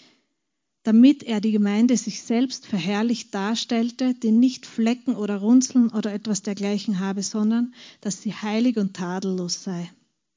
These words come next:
So sind auch die Männer schuldig, ihre Frauen zu lieben wie ihre eigenen Leiber.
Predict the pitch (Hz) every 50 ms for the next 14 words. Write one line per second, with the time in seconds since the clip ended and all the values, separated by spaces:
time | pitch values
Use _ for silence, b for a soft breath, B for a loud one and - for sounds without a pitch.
0 | _ _ _ _ _ _ _ _ _ _ _ _ - - - - - 226 - -
1 | 247 247 247 247 214 202 214 - - 208 190 202 214 226 233 208 - - 240 240
2 | 247 247 247 - 196 190 190 180 175 - - 196 196 196 214 220 - 220 208 196
3 | 202 208 214 226 214 208 208 214 220 233 247 - 208 190 190 202 196 185 190 196
4 | 202 202 202 196 190 185 185 185 190 185 196 196